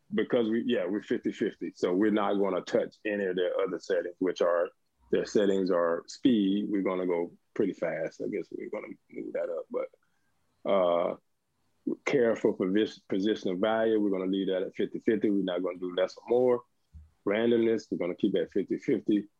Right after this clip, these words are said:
Draft for needs, we're gonna do it fifty fifty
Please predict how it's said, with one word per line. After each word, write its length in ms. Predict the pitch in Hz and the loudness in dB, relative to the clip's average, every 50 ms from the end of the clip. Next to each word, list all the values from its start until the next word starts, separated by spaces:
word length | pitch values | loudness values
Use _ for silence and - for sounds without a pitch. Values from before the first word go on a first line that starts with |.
| _ _ _ _ _ _ | _ _ _ _ _ _
Draft 320 | - 92 90 87 82 - - | -2 -2 0 0 -2 -4 -4
for 80 | 98 | -4
needs, 440 | 98 110 120 127 127 123 120 110 101 | 0 2 2 4 4 4 4 4 4
we're 80 | 101 101 | 2 2
gonna 260 | 104 104 98 95 92 | 2 0 0 0 0
do 140 | 101 98 95 | 0 0 0
it 120 | 90 - | -2 -2
fifty 260 | - 113 92 - 95 87 | -4 -6 -4 -4 -6 -6
fifty 500 | - - 92 85 - - 92 85 - | -4 -2 -4 -2 -2 -2 -4 -4 -4